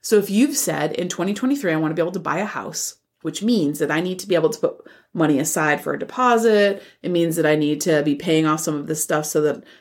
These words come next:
to bring up my credit rating, or I need to be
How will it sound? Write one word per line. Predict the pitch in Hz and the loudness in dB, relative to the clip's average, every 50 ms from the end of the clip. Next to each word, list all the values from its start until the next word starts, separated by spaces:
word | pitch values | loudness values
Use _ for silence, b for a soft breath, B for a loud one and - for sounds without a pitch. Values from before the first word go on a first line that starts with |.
| B B - - - | B B -16 -6 -2
to | 190 175 | -2 0
bring | 180 180 165 165 | 0 2 0 0
up | - | -2
my | - 151 | -4 -8
credit | 156 - - 262 262 247 226 | -10 -4 -2 2 2 2 4
rating, | - 214 208 202 202 190 190 185 180 185 180 | 4 4 4 4 2 2 0 -2 -2 -4 -6
or | - - 170 165 165 160 160 160 160 - | -6 -4 0 2 2 4 4 2 2 0
I | 160 170 | 0 -4
need | 170 165 160 160 | -4 -4 -6 -6
to | - | -6
be | 170 175 156 156 156 151 156 151 B | -4 -2 0 0 0 0 -2 -4 B